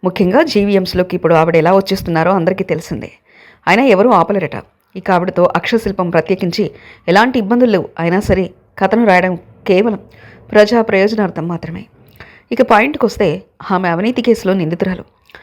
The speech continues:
ఐదు వేలు లంచం తీసుకుంటూ ఏసీబీకి చిక్కారు. ఇంకా ఆ కేసు న్యాయస్థానంలో నడుస్తుంది. అయినప్పటికీ ఆమెకు కీలక పోస్టులు వరిస్తున్నాయి. వాస్తవానికి అవినీతి కేసులో ఇరుక్కున్న వారికి కీలక బాధ్యతలు అప్పగించకూడదన్న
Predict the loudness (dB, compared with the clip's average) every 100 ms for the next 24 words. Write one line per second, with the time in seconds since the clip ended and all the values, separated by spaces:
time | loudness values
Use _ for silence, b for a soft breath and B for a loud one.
0 | B B 2 2 2 2 2 0 -2 -4
1 | -6 -6 -2 -2 -2 -2 -4 -4 -8 -10
2 | -14 -14 -20 _ _ _ -4 0 0 0
3 | 0 0 2 2 0 2 0 0 -4 -6
4 | -8 -10 _ B B B B _ 2 2
5 | 2 0 0 0 0 -2 0 2 2 -2
6 | -6 -2 0 2 2 0 -4 -6 -8 -14
7 | b b b b 2 4 4 0 -2 -2
8 | -2 0 0 -2 0 0 2 0 0 -2
9 | -2 -2 -2 -6 -6 _ _ _ 0 2
10 | 2 2 0 -2 -4 -4 -6 -4 -4 -2
11 | -2 -4